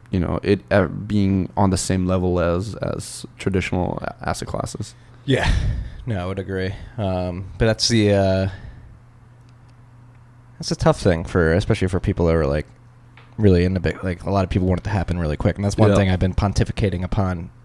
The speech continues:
Speaker 2: uh, here and in the Bent in particular the last couple months is we're not gonna get everything out of the box at once. Uh,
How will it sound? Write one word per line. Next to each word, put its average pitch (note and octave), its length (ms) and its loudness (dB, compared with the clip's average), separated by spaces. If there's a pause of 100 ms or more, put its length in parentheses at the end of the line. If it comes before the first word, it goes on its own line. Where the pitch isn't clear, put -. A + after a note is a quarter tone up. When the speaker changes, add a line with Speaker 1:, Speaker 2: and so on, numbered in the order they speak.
Speaker 2:
uh, F#2 360 -2
here G#2 560 0 (560)
and C#3 200 6
in B2 140 8
the A2+ 60 6
Bent G#2 420 4
in G#2 100 -4
particular G2 560 -2
the F#2 60 -2
last F#2 340 0
couple G2+ 240 2
months F#2+ 320 0
is F#2 240 -6 (880)
we're A#2+ 120 2
not F3+ 160 2
gonna D3 100 0
get A#2 100 4
everything G#2 320 4
out F2 100 0
of F2 60 -2
the E2+ 60 -6
box E2 340 -6
at - 80 -6
once. - 420 -8
Uh, D2 680 -6